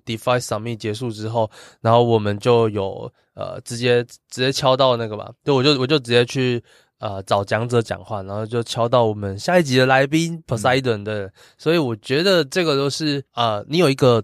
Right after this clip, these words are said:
Speaker 1: 东西可以去谈，然后马上找一个联络方式或者预约一个时间，这样才叫一个有效社交啊。
Speaker 2: 对，那如果都没有的话，就是单纯享受吧。
Speaker 1: 对，
Speaker 2: 就是
Speaker 1: 单纯享受交朋友也是可以的，
Speaker 2: 对。
Speaker 1: 但是你不知道人家是不是真的只是要跟你当朋友。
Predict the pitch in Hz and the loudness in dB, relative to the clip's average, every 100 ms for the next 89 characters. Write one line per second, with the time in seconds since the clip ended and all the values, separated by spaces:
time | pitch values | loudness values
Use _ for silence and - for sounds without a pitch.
0 | - 120 123 - 113 117 135 113 - 117 | 0 0 0 -2 -4 -4 -2 -2 -2 -6
1 | 104 95 98 104 113 107 107 117 107 98 | -8 -10 -6 -6 -2 -2 0 -2 0 -6
2 | 107 104 101 117 110 110 110 110 110 - | -4 -2 -2 -2 -4 -8 -8 -6 -6 -6
3 | 135 123 120 104 - 101 95 104 113 - | -4 -2 0 -2 -4 -6 -6 -4 -4 -6
4 | - - _ 180 165 147 135 117 131 127 | -20 -20 _ 2 2 2 0 2 4 4
5 | 120 _ - 127 123 110 107 101 92 110 | 0 _ -14 -2 0 0 -2 -4 -2 -4
6 | 113 98 95 107 110 _ _ 104 98 92 | -4 -6 -10 -10 -14 _ _ -4 -2 -6
7 | 92 104 104 104 95 98 135 190 202 151 | -16 -6 -2 0 -2 0 0 2 2 4
8 | 160 147 123 113 95 104 117 110 110 110 | 2 4 2 2 0 2 2 2 -6 -8
9 | 101 92 - _ 113 117 101 90 85 98 | -8 -10 -14 _ -4 -4 -8 -10 -8 -8
10 | 85 - _ _ _ _ - 120 107 101 | -8 -14 _ _ _ _ -2 0 0 -6
11 | 98 95 92 190 185 180 139 170 160 156 | -6 -8 -2 0 2 2 4 2 4 2
12 | 151 117 139 123 120 107 101 - - - | 2 -2 -2 -2 -2 0 0 0 -2 -6
13 | 131 127 113 - 151 139 135 117 113 120 | -6 -6 -6 -6 -2 2 2 2 0 0
14 | - 117 120 123 113 95 101 110 110 101 | -2 -6 -4 -2 -2 -4 -2 -2 -2 -4
15 | 107 104 98 92 85 | -4 -4 -6 -8 -10